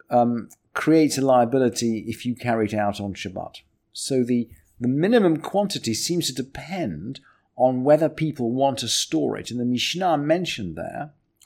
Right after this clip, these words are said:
that two different people who had two different requirements might have two different quantities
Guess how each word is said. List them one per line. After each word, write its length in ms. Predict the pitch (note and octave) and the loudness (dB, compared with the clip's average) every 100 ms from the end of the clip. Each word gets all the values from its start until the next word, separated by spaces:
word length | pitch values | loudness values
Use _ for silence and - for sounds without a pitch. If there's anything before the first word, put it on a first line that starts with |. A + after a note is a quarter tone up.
| - _ - _ - | -20 _ -20 _ -4
that 320 | C3 C3 - _ _ _ _ _ _ - | 0 0 -2 _ _ _ _ _ _ -2
two 240 | A#3 A3 | 2 2
different 360 | G#3+ G3+ D#3+ C#3 | 2 2 0 0
people 340 | G#3+ G3+ C3+ | -2 0 2
who 120 | D3+ | 4
had 140 | D3 D#3 E3+ | 4 2 0
two 220 | - G3 F3+ | 0 -2 0
different 320 | F#3 D#3 C#3 | -2 -2 -4
requirements 880 | C3+ - F#3+ G#3 F3+ E2 D2+ - C3 | -4 -4 -2 -2 -2 -4 -8 -10 -2
might 240 | C3+ B2+ | -2 0
have 160 | C3+ - | -4 -4
two 200 | - E3 | -4 -2
different 400 | C#3+ C#3+ B2 - | -2 -4 -10 -10
quantities 920 | - F3+ F#3+ - G#2 E2+ - - | -6 -4 -4 -6 -10 -12 -14 -14